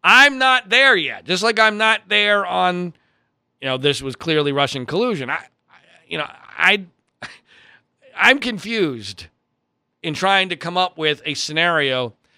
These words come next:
that explains everything here. And I will once again say that it's Trump's own reactions that are the most troubling evidence that there's something much worse than what we know.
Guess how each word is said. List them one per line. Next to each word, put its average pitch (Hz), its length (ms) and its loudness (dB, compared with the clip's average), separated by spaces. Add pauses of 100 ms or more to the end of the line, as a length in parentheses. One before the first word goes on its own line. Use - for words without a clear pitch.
(200)
that 151 100 0
explains 165 680 -2
everything 131 540 2
here. 67 320 -16 (1200)
And 143 140 0
I 160 140 6
will 156 180 0
once 202 300 0
again 196 300 -2
say 143 460 -2
that 147 180 0
it's 147 180 -4
Trump's 220 580 -2 (100)
own 196 300 -2
reactions 160 1040 -2 (720)
that 147 220 0
are 156 240 4 (240)
the 135 320 0
most 175 360 -2
troubling 180 540 -2
evidence 127 680 -6 (640)
that 151 160 0
there's 151 220 0
something 180 760 -2
much 170 320 -4
worse 165 360 -4
than 147 200 -4
what 156 220 0
we 160 180 -2
know. 165 380 -4